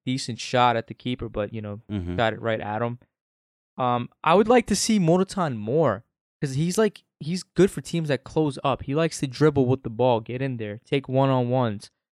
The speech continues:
Speaker 1: Yeah, he not, he's not winning every single one-on-one, but he, like, he opens that threat, that door, potentially, to get into the box. And I'd like to see him over Babad. I know he played great last game, okay, but, uh,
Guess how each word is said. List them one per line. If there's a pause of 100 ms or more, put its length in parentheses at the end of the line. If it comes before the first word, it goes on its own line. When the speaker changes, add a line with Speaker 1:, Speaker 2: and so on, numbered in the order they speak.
(140)
Speaker 1:
Yeah,
he
not,
he's
not
winning
every
single
one-on-one,
but
he, (240)
like, (680)
he
opens
that
threat, (300)
that
door, (340)
potentially, (420)
to
get
into
the
box. (260)
And
I'd
like
to
see
him (200)
over
Babad. (260)
I
know
he
played
great
last
game,
okay,
but,
uh,